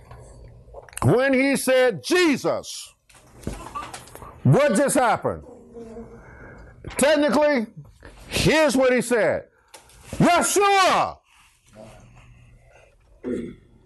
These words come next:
And when he said, "Yeshua,"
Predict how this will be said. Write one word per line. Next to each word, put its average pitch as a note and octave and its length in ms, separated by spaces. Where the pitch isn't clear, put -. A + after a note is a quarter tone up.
And G#3 160
when C4+ 160
he D4 140
said, D4 340
"Yeshua," C4+ 1000